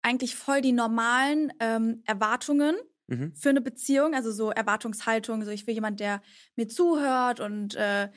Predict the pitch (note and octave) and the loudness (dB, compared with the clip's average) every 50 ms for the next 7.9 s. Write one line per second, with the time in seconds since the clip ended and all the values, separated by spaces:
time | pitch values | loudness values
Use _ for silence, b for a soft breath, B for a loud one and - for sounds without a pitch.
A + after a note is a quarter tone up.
0 | B B B _ A3+ A3 B3 A3+ A3+ A3+ A3+ - E4 E4 E4 - - C4+ B3+ B3 | B B B _ -6 -4 -2 -2 -2 -2 0 0 0 0 0 0 0 2 2 4
1 | A#3+ A#3 A#3 A3 A3+ A#3+ A#3 A3+ A3+ - - A#3 A3+ A3+ - A#3 A3+ A3+ A3 - | 2 2 0 0 0 0 0 0 0 -2 -4 -4 -2 -2 0 0 0 0 0 -2
2 | G#3 A3 G#3+ G3+ G#3+ G#3+ - - - D4+ C4 - - G#3+ G#3+ G#3+ G#3 - G#3 G3 | -2 -2 -2 -2 -2 -6 -6 -4 -2 -2 -2 -2 -2 -2 -2 -4 -4 -4 -8 -8
3 | - G#3+ G#3 G#3 G3 F#3+ - - - G#3 G#3 - - - G#3 G3 - - A3+ G#3+ | -6 -6 -6 -6 -6 -6 -6 -4 -4 -4 -4 -6 -6 -4 -4 -2 0 2 2 2
4 | G#3+ G#3+ G#3+ F#3+ F3+ G3 F3+ F3+ - A#2+ A2 - - - - G#3+ G#3 G#3 - - | 2 0 -2 -4 -6 -6 -6 -2 -2 -2 -2 -2 -4 -4 -4 -2 0 0 -2 -2
5 | - A#3 G#3 - B3 B3+ C#4 C4+ C4 - - - A3 C#4 - - - A3 G#3+ G#3+ | -2 -2 0 2 2 2 0 -2 -4 -4 -2 0 0 0 -2 -4 -6 -4 -2 -2
6 | G#3 G3+ G3+ G3+ G3+ A3 D4+ D#4 - - D#4+ C#4 - - - C4+ A#3+ B3 B3 A#3+ | -2 -2 -2 0 2 2 0 0 0 -2 -2 0 -2 -2 -2 0 0 0 2 2
7 | A#3+ A#3+ A#3+ B3 A#3 A#3+ A#3 G#3+ G#3+ G#3 G#3 G#3 G3+ G#3 G#3 G3+ G3 G3 | 2 0 0 0 -2 -4 -4 -4 -4 -4 -4 -4 -4 -4 -4 -4 -4 -4